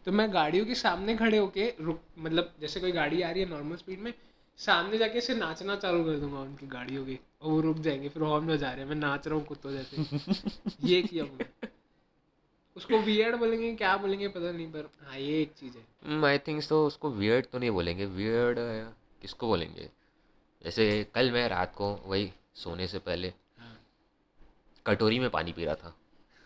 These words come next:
Speaker 1: कुत्ता तो है ना भाई तू।
Speaker 2: भाई वो जीभ ऐ-,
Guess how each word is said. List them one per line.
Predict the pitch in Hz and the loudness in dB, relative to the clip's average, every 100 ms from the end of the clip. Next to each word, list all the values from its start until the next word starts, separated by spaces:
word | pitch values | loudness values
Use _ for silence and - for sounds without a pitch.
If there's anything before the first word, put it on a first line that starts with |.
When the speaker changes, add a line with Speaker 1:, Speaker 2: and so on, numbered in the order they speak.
| _ - - | _ -20 -18
Speaker 1:
कुत्ता | - 160 - 180 | -8 -8 0 2
तो | 185 | 2
है | 170 170 | 0 -2
ना | 175 | -4
भाई | 156 135 | -4 -8
तू। | 135 131 165 - | -12 -12 -12 -2
Speaker 2:
भाई | 101 131 | 4 6
वो | 170 165 170 | 6 6 2
जीभ | 123 135 165 | 2 4 4
ऐ-, | 139 123 | 4 4